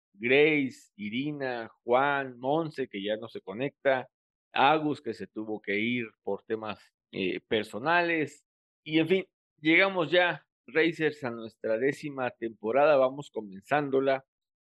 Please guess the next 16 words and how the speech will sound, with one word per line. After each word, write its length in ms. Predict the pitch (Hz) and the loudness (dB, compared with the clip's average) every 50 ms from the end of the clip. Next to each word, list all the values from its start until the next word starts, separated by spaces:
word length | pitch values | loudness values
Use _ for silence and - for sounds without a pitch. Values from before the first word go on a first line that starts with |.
| _ _ _ | _ _ _
con 220 | - 101 101 107 | -4 -4 -4 -4
este 260 | 117 117 _ - 135 - | -6 -6 _ -2 -4 -4
primer 340 | - - 104 107 107 117 | -4 -8 -10 -10 -10 -8
programa, 440 | 117 120 113 117 120 131 147 156 156 - | -8 -6 -4 -2 0 0 0 -2 -2 -2
el 200 | 117 117 117 101 | -4 -4 -4 -6
programa 500 | - 110 104 107 120 127 147 160 165 165 | -8 -8 -6 -2 0 0 0 0 -2 -6
noventa 680 | 156 147 127 113 110 110 113 113 113 110 - 113 107 | -6 -8 -8 -6 -6 -6 -6 -8 -10 -8 -6 -4 -4
y 140 | 110 110 131 | -4 -2 -2
uno 340 | 151 165 170 175 175 147 - - | -4 -2 -4 -4 -6 -6 -8 -10
en 280 | - 120 120 117 113 - | -10 -8 -8 -10 -10 -8
total, 600 | - 117 107 - - 127 143 160 170 180 208 - _ _ _ _ _ _ - | -6 -6 -4 0 2 2 4 4 2 0 -2 -6 _ _ _ _ _ _ -8
y 140 | 101 104 101 | -4 -2 -2
aquí 260 | 98 - - 123 135 | -2 -2 -2 0 0
están 680 | 135 131 - 143 139 143 147 151 151 143 127 - - _ _ _ _ _ _ | 0 0 0 0 0 0 0 -4 -6 -8 -10 -10 -14 _ _ _ _ _ _
mis 520 | 113 113 110 107 107 107 - - _ _ _ _ _ _ _ _ _ | -12 -8 -6 -6 -6 -8 -12 -18 _ _ _ _ _ _ _ _ _
colaboradores, 1120 | - 120 117 113 110 110 110 113 110 110 107 110 135 147 156 170 170 156 147 - - _ | 0 2 4 4 4 2 0 0 -2 -2 0 2 4 4 4 4 4 0 -2 -8 -20 _